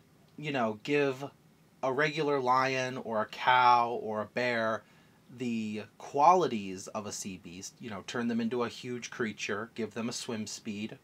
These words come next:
increase their, um, increase their challenge rating to compensate for these abilities,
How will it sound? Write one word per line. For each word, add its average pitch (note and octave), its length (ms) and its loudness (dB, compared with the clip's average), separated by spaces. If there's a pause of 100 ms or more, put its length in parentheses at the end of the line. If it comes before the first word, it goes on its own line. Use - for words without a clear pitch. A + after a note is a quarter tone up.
increase A#2+ 460 -6
their, A2+ 340 0
um, F#2+ 400 0 (540)
increase C3 340 -8
their G#2 520 -2 (260)
challenge E3 420 2
rating G2+ 400 -4 (380)
to G#2+ 220 -6
compensate A#2+ 640 -2
for G#2+ 120 -10
these G2 180 -10
abilities, G2 560 -8